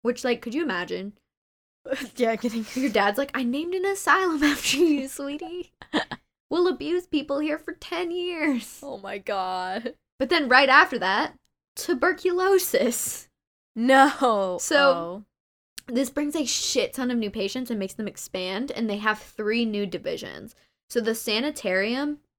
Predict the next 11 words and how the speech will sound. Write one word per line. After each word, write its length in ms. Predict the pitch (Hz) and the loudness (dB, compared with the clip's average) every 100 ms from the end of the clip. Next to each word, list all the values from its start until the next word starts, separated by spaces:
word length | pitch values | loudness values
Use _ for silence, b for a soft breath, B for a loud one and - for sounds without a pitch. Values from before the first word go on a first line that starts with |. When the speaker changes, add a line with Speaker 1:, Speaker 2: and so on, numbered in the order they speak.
| - | -8
Speaker 1:
or 80 | 208 | -4
sanatorium, 680 | 233 214 - 196 196 214 214 | -4 -6 -4 -2 -2 -4 -4
however 220 | 180 180 | -6 -6
you 60 | |
wanna 140 | 180 190 | -6 -4
say 160 | 180 180 | -2 -2
it, 140 | - - | -2 0
is 180 | 214 214 | 0 0
the 100 | 214 | -10
tuberculosis 760 | 196 196 196 202 180 180 - | -2 -2 0 -2 -2 -6 -6
hospital. 640 | - 208 - 233 247 254 | -2 -2 -2 -4 -4 -6